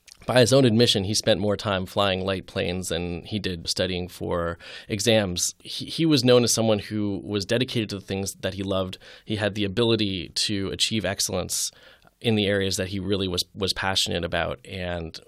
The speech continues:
was very, a very driven individual. But the overarching thing about Pete Conrad is his sense of humor. That was sort of what made him distinct amongst, amongst the other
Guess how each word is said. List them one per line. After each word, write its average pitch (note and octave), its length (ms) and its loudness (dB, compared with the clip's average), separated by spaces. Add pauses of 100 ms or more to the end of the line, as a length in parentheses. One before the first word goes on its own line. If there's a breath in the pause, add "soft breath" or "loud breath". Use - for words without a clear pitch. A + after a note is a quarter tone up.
was G2+ 200 -4
very, G#2 380 0
a G2+ 80 -2
very G#2 260 0
driven G2 460 -2
individual. F#2 760 -6
But F2+ 260 -4 (520 loud breath)
the B2+ 220 4
overarching A#2 520 4
thing G2 200 0
about F#2+ 340 -2
Pete - 220 -14
Conrad F2+ 400 0
is - 400 -4
his B2 180 2
sense G#2 220 4
of F#2 80 -6
humor. F2 260 -2
That F2+ 160 -2
was F#2 140 0
sort F#2 160 0
of F2+ 100 -6
what D#2+ 140 -6
made F#2+ 180 -4
him F#2+ 140 -4
distinct F2+ 400 -4
amongst, F2+ 440 -2
amongst F#2 360 -2
the F#2 100 0
other F2+ 300 -2